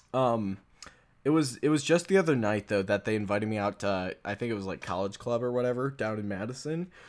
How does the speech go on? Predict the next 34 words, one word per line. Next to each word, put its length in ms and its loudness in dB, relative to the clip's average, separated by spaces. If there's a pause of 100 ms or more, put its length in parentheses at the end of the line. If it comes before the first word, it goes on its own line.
(140)
And 160 6
it 60 12
was, 140 8
like, 180 6
already 460 8
midnight 500 2
at 160 -2
this 160 -4
point, 560 -6
and 480 0
I 140 10
wasn't 300 2
drinking 380 0
at 140 4
all, 240 8
and 80 6
I 60 8
was 120 2
like, 160 2 (840)
"Man, 500 8
I, 80 8
you 140 2
know 100 6
what, 160 4
maybe, 540 8
but 520 6
I'd 240 6
probably, 600 6
I'm 120 0
probably 300 4
not 220 2
gonna 140 -4
come 200 -2
out 240 0